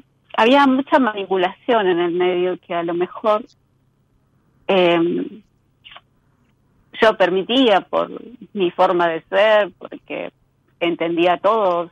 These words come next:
cedía por miedo a no perderlo, y a veces en el medio de todo eso se pierde una, una misma.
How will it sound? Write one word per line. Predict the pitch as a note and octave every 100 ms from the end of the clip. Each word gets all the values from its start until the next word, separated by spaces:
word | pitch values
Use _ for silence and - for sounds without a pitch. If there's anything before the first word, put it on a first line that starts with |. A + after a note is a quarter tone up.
| -
cedía | D#3+ E3 G#3 G3 F3
por | F3+ E3
miedo | E3 F3
a | F3+
no | F3+ F#3
perderlo, | F#3 F3+ F#3+ F#3+ G#3
y | F#3
a | E3+
veces | F3+ - A3 A3 _ _ _ _ _ _
en | - F3
el | F3+
medio | F#3+ G#3 G3+
de | F#3
todo | F#3
eso | F#3+ G#3 A#3
se | G3
pierde | F3 E3 E3 E3+ F3+
una, | F#3 F3 - - _ _
una | G3+ -
misma. | F3+ F#3 F#3+ F#3+